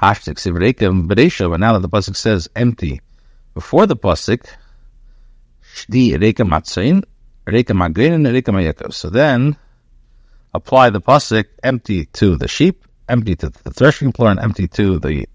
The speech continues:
wine press. There must be five sel of each type. So I ask, "V'neilef reikom reikom alei sri." Oh, so why not learn out empty, empty from the case of the Eilis or burnt offering of a parents,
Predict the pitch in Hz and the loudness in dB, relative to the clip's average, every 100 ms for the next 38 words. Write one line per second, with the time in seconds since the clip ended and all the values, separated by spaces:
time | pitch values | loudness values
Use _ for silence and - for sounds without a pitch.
0 | - - 90 107 113 165 170 - - _ | -12 -4 -2 0 0 2 0 -2 -12 _
1 | _ _ _ _ _ 90 107 - 139 - | _ _ _ _ _ 0 0 2 -2 4
2 | 113 104 104 92 82 - - - - - | 2 2 0 0 -2 -6 -8 -10 -16 -20
3 | - - _ _ - _ - 87 107 - | -20 -20 _ _ -20 _ -8 0 0 0
4 | 98 98 113 123 117 113 107 92 - 95 | -2 2 2 2 2 2 0 -4 -8 -2
5 | 95 117 104 101 104 95 90 95 90 80 | 0 0 0 -2 -2 -2 -2 -2 -4 -6
6 | 69 53 52 104 95 - 98 110 110 104 | -6 -6 -6 -6 -8 -4 0 2 2 0
7 | 107 113 104 92 - 117 113 98 110 104 | 0 2 2 0 -2 -4 -2 0 0 -2
8 | 95 85 95 85 - 101 90 101 87 92 | -6 -4 -4 -2 -2 -2 0 -2 0 0
9 | 95 - 87 107 107 95 92 90 90 80 | -2 -4 -2 -2 2 2 2 0 -2 -2
10 | - 76 98 - | -6 -6 -6 -8